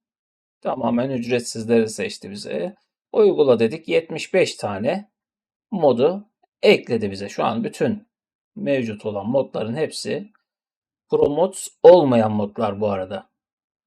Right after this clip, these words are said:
Ee, klasik harita, yani oyunun kendi haritasının üzerine koyabileceğimiz, yükleyebileceğimiz haritalar. Ee, hemen yerleştirdi. Yine row extended'ı koydu. Bu sefer row extended'ın,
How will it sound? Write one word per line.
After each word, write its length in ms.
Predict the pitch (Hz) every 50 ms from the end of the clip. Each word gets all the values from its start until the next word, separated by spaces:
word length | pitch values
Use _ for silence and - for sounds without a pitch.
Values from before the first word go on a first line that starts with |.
| _ _ _ _ _ _ _ _ _ - - _ -
Ee, 500 | 139 139 127 120 117 113 110 110 113 104 101
klasik 500 | - 147 131 120 113 - 127 117 - -
harita, 520 | 123 123 117 113 113 - 113 110 - - _ _
yani 220 | 120 120 113 117 120
oyunun 240 | 120 117 127 135
kendi 280 | 123 - 117 117 120 123
haritasının 580 | 123 123 117 117 117 120 113 - 143 139 101 -
üzerine 380 | 131 120 120 113 113 127 123
koyabileceğimiz, 880 | - 123 113 104 104 101 101 98 107 104 104 120 170 - - - - _ _ _ _ _ _ _ _
yükleyebileceğimiz 800 | 120 117 - - 123 120 113 107 104 101 110 127 160 196 - -
haritalar. 680 | 120 110 104 104 - 107 - 180 226 - - - _ _ _ _ _ _ _ _ _ _ _ _ _ _ _ _ _ - -
Ee, 40 | - - - - - - -
hemen 340 | - 220 220 - 139 139 165
yerleştirdi. 760 | 190 190 190 180 175 165 151 127 - - - 120 107 101 113
Yine 440 | 120 131 139 127 117 123 135 139 127
row 320 | - 143 139 139 139 131 127
extended'ı 680 | 127 127 - - - 139 123 120 113 107 - - -
koydu. 520 | - 135 139 139 139 135 147 156 151 -
Bu 60 | 117
sefer 340 | 117 - 143 - - 135 135
row 260 | 127 123 123 123 117
extended'ın, 720 | 113 117 - - - 139 117 110 104 104 - - 139 165 185